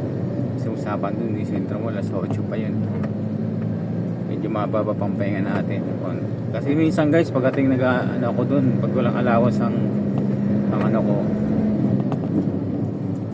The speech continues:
wala akong allowance sa pagbiyahe dun. Eh, minsan kasi, tawag dun, di ako napagpahinga. Pagbaba ko agad,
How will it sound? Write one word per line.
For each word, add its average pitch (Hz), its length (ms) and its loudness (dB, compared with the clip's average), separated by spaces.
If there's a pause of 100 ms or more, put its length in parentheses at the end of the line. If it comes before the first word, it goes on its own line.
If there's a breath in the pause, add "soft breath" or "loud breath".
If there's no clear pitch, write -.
(140)
wala 123 160 2
akong 123 160 2
allowance 104 520 0 (120)
sa 110 320 0
pagbiyahe 104 560 0
dun. 92 200 -2 (1000)
Eh, 110 160 2
minsan 127 480 4
kasi, 113 400 0 (2500)
tawag 101 320 -2
dun, - 440 -2 (400)
di 127 80 4
ako 120 160 4
napagpahinga. 113 560 0
Pagbaba 120 480 2
ko 113 160 0
agad, - 240 -2